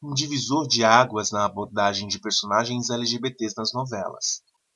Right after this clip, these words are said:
Até então, poucas novelas tinham abordado com tanta dignidade o público L G B T. Mas, infelizmente, a tentativa fracassou.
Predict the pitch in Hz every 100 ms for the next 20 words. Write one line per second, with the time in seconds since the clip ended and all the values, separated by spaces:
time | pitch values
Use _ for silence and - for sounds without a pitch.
0 | _ 120 143 139 135 139 131 170 156 143
1 | 120 123 135 - 131 123 123 120 113 110
2 | 110 113 120 123 131 135 139 143 139 131
3 | 113 104 107 113 113 107 98 104 110 110
4 | 107 107 123 135 95 - _ _ _ _
5 | _ _ _ _ 110 110 120 147 - 135
6 | 110 104 110 117 - 117 117 113 113 113
7 | 107 - 110 123 123 -